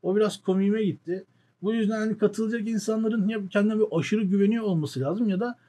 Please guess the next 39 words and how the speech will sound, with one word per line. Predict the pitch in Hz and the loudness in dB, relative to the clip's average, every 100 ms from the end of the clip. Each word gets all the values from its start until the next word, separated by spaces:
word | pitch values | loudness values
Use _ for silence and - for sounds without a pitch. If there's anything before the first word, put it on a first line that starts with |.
| _ _ - | _ _ -4
e, | 156 156 | -2 2
bu | 180 208 | 4 2
şartları | - 190 - 233 | 2 -4 0 0
hiç | 233 | 2
okumamış | 202 165 139 120 | 0 0 0 0
olması | 123 123 117 123 | 0 0 0 -2
lazım. | 120 135 | -2 -2
Aksi | 147 - 190 | -4 -4 -2
takdirde | 185 - 202 | -2 -2 0
mantıksız | 202 170 165 175 226 214 | 0 0 -2 -6 -6 -8
çünkü. | - 131 143 208 _ _ _ _ _ _ _ _ | -6 -8 -8 -14 _ _ _ _ _ _ _ _
Şimdi | 190 170 104 _ _ | -2 -2 -2 _ _
neler | 139 156 208 262 254 | -4 0 2 2 0
var? | 165 190 - _ - | -2 -4 -6 _ -14
Tabii, | 262 226 | -14 -4
ya | 247 190 | -2 0
tabii | 339 330 | -2 -2
gerçi | 339 - 311 | -4 -4 -4
o | 311 | -4
ş-, | - - 202 | -6 -8 -6
şey, | 277 262 240 | -2 0 -2
e, | 180 185 175 170 170 | -2 -2 -2 -2 -4
insanların | 220 226 233 240 240 214 170 185 185 190 | -2 -2 0 0 0 -2 -8 -10 -10 -8
düşünce | 208 226 233 233 | -4 -2 -2 -2
yapısına | 208 208 226 220 | -4 -6 -6 -4
göre | 220 220 | -4 0
de | 214 | 0
değişir | 240 214 233 | 0 -4 -2
ama | 233 175 | -2 -2
ben | 214 | -2
açıkçası, | 208 - 170 156 143 226 240 _ _ _ - | -4 -6 -8 -8 -6 -8 -8 _ _ _ -8
e, | 156 147 139 139 135 123 - - | -4 -2 -2 -2 -2 -6 -12 -2
katılmazdım | 226 226 226 220 185 147 135 | -2 2 2 4 4 4 4
yani. | 123 147 190 | 2 0 -2
Zaten | 208 196 202 | -2 0 -2
katılmadım | - 202 220 202 139 127 151 | -2 -2 0 0 0 -2 -2
da | 185 - | -6 -8
çünkü | 170 196 | -6 -2
katılamıyorum. | - 180 190 185 143 135 214 | -2 0 0 0 0 -2 -4